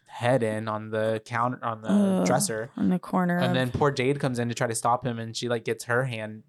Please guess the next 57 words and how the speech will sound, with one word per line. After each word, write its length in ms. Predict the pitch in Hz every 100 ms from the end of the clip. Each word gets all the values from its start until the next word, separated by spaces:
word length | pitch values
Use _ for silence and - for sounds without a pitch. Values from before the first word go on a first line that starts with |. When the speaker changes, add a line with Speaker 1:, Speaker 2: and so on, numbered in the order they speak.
| - -
Speaker 1:
fucking 460 | - - 127 117
smashed 420 | - 117 113 110
by 180 | - 147 -
his, 100 | 113
Speaker 2:
broken 320 | 170 165 180 180 - - -
Speaker 1:
um, 280 | 123 117 113
Speaker 2:
with 160 | 110
his 180 | 110 165
head. 380 | 165 180 180 165
Speaker 1:
mm-hmm. 400 | 123 120 117 120 120
So 160 | 123
you 140 | 120 131
gotta 180 | 135 117
know 160 | 120
that's 200 | 120 113
a 40 | 113
lot 140 | 110
of 60 | 110
force 300 | 120 113 -
there. 340 | 113 117 113 - _ - - -
And, 480 | 123 120 120 120 117
he, 360 | 135 120 120 120 -
you 120 | 131
know, 240 | 131 117 113
they're, 180 | 117 113 -
they're 160 | 123 117
trying 160 | 143
to 40 | 147
get 120 | 139
the 80 | 113
hand 260 | 117 120
off 160 | 120 120
him. 200 | 131 123
And 60 | 113
at 100 | 113
this 160 | 120
point, 380 | - 123 120 - -
um, 380 | - 113 107 107 -
I 80 |
believe 300 | 113 120 143
they 160 | 131 107
do, 640 | 101 120 123 127 127 123 -
but, 280 | 127 120 113
like, 140 | 113 120
through 140 | 117 120
all 160 | 117
of 80 | 120
this, 180 | 117 113
they're 80 | 110
freaking 340 | 120 110 110 110
out. 500 | 120 123 120 113 -
Daniel's 320 | 113 113 110
gotta 160 | 117
call 180 | 110 117
nine 160 | 110 104
one 160 | 104 110
one. 540 | 131 135 131 131 123